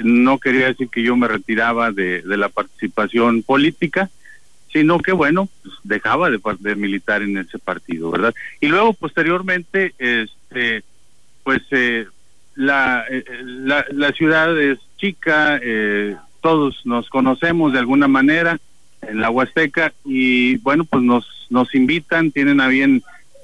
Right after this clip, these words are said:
ponderar nuestro, nuestro andar en el servicio público, ponderar nuestra, nuestro perfil profesional, este, nuestro desempeño,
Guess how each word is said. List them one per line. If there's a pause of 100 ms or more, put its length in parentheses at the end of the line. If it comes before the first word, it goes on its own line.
(100)
ponderar
nuestro,
nuestro
andar
en
el
servicio
público,
ponderar
nuestra, (520)
nuestro
perfil
profesional,
este,
nuestro
desempeño,